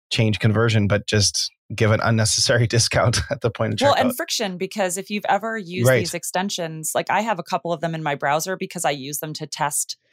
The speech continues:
Speaker 2: sites that I visit just to understand how they work. It's a very interruptive user experience. Like, they pop up and, you know, you're either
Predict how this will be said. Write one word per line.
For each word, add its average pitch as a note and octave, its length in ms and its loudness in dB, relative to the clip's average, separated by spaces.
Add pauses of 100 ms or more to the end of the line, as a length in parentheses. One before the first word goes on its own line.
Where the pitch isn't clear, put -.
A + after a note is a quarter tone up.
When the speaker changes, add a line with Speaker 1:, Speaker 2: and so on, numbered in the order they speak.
(260)
Speaker 2:
sites E3 320 0
that G3+ 120 0
I G3 120 2
visit G#3 480 -2
just - 220 -6
to F#3+ 140 2
understand D#3+ 520 -2
how D3+ 80 -6
they D3+ 120 -4
work. G3 280 -2 (580)
It's - 140 -2
a G4+ 80 2
very G3+ 380 -2
interruptive G3 600 0
user D#3+ 240 -6
experience. C3+ 540 -4
Like, D#3 160 -2
they C#3+ 100 -2
pop B3+ 340 0
up G#3 420 2
and, D#3 280 -6
you F3+ 80 -6
know, D#3 80 -4
you're D#3+ 180 -4
either F3 360 -2